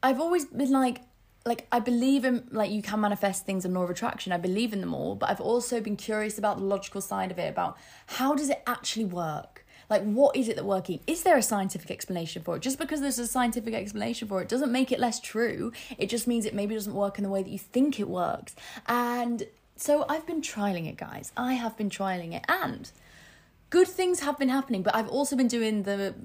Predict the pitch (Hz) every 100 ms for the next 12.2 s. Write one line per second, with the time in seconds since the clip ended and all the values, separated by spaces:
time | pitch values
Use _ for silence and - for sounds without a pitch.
0 | - - 190 98 - - 160 185 180 180
1 | 180 180 175 180 185 - 180 175 190 180
2 | 180 - 165 - 165 147 147 - 208 208
3 | 247 - 214 220 202 196 185 180 175 190
4 | 180 175 - 175 165 165 - - - 220
5 | 240 254 240 226 220 208 202 202 202 190
6 | 180 - 220 - - - - - - -
7 | - 202 226 - - - - - 214 196
8 | 202 185 185 180 180 175 - 160 196 208
9 | 208 208 196 196 196 190 190 196 - 226
10 | 240 - 190 - 208 - 196 175 196 -
11 | 196 202 214 - 196 - 202 190 208 262
12 | -